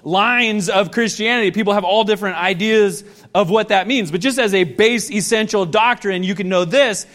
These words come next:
that the Holy Spirit, which is God, part of the Trinity, God himself in the, in the form of the Holy Spirit is gonna help us,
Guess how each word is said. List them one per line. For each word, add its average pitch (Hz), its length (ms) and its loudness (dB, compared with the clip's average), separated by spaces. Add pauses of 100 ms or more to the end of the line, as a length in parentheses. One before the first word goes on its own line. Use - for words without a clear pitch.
(140)
that 196 260 0
the 185 100 2
Holy 285 440 2
Spirit, 160 840 -2 (340)
which 202 300 -2
is 262 320 2
God, 143 640 0
part 196 180 2
of 214 80 -2
the 220 100 -6
Trinity, 165 500 -4 (200)
God 240 260 2
himself 262 680 0 (200)
in 208 160 -2
the, 202 120 -4
in 202 140 -6
the 202 60 0
form 254 260 -2
of 240 40 -4
the 180 60 -4
Holy 285 400 0
Spirit 254 440 0
is 180 160 -4
gonna 196 320 -2 (160)
help - 480 -2
us, - 760 -10